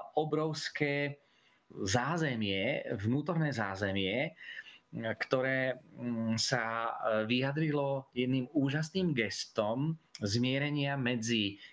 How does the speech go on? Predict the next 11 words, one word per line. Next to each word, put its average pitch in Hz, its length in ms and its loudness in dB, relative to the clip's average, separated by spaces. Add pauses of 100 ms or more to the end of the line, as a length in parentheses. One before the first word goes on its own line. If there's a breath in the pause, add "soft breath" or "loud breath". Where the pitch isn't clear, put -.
katolíckou 135 640 0
cirkvou 123 720 0 (320 loud breath)
a 113 80 2
pravoslávnou 110 800 0
cirkvou. 117 640 -2
A 110 160 -4
síce 139 640 0 (640 loud breath)
veľký 160 560 0
pápež 127 480 0
Pavol 143 320 0
Šiesty, 120 800 0